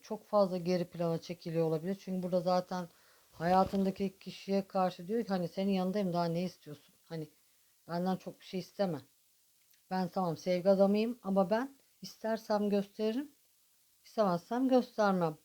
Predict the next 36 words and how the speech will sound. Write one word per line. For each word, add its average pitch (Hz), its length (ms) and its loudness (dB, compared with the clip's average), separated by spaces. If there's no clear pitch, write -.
Ama 208 200 4
ben 208 140 6
zaten 202 340 2
senin 196 220 -4
yanındayım 202 420 0
ya, 160 100 -2
daha 175 120 0
ne 202 180 0
istiyorsun? 175 420 -8
Hani 170 140 -4
benim 180 160 -2
söylememi 180 520 -2
artık 175 300 -6
bekleme 202 440 -6
diyor. 147 140 -6
Yani 170 340 -2
dediğim 214 240 -2
gibi 175 120 0
burada 175 180 0
bir 180 120 0
narsistlik 180 540 -6
söz 180 280 -10
konusu. 202 520 -4
Ama, 214 480 4
e, 180 80 2
burada 196 600 4
bir 180 240 0
adalet 175 540 0
yani 175 280 -2
ilahi 175 580 -4
bir 196 280 -2
gücün, 160 600 -8
ilahi 175 460 -2
bir 175 80 -8
sistemin 175 600 -2
de 190 200 0